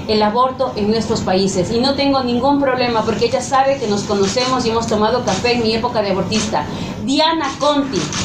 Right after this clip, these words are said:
fue de las primeras diputadas aquí en América Latina que aceptó ser nuestra líder para difundir el aborto. Recibió capacitaciones con nosotros, con nuestro dinero,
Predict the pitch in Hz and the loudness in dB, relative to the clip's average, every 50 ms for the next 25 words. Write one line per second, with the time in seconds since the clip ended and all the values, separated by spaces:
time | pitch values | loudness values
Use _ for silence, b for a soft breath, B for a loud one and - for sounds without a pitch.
0 | - - - - - - 277 277 277 269 262 247 233 - - - 240 254 269 294 | -6 -6 -8 -10 -6 0 2 2 2 2 0 -4 -4 -6 -6 -4 -2 0 2 4
1 | 339 349 349 320 285 240 208 - 240 220 208 226 - - - 277 285 285 269 233 | 4 4 4 2 2 0 -2 -4 -6 -6 -4 -4 -4 -2 0 2 2 2 2 0
2 | 208 196 - - 226 208 202 - 254 277 277 254 226 226 233 247 247 247 - 214 | 0 -4 -4 -2 -2 -2 -2 0 0 2 2 2 0 0 0 0 0 0 0 -2
3 | 208 202 196 196 262 285 302 302 302 302 302 220 208 208 226 - 202 - - 262 | 0 0 0 0 2 2 4 4 4 2 2 0 -2 -2 -2 -4 -4 -2 0 0
4 | 269 - - - - 247 233 - 233 233 233 226 233 226 220 220 240 262 262 262 | 2 0 0 -2 -4 -4 -2 0 0 0 0 0 0 0 0 2 2 0 2 2
5 | 269 269 262 - 226 214 202 208 208 202 202 196 196 202 233 247 262 - - 226 | 0 0 0 -2 -2 0 0 0 -2 0 0 0 2 2 2 2 0 0 -2 -2
6 | 220 214 202 202 220 226 226 - - 202 170 - - B B B B B B - | 0 0 0 0 0 0 -2 -2 -4 -6 -6 -4 -4 B B B B B B 0
7 | 240 240 - 254 262 262 277 320 339 330 320 311 277 262 262 254 - 254 233 - | 0 0 0 0 -2 0 2 0 2 0 0 0 -2 -2 -2 -2 -2 -2 -2 0
8 | 240 269 262 269 269 262 - - 233 226 220 220 202 202 - 269 269 269 262 202 | 0 2 2 2 0 0 0 -2 -2 0 0 0 0 0 0 0 0 0 -2 -4
9 | 196 185 - - 208 202 214 220 220 - 220 220 202 208 208 220 247 277 294 311 | -4 -4 -4 -2 -4 -2 -2 -2 -4 -4 -6 -4 -2 0 0 0 2 2 2 2
10 | 320 | 0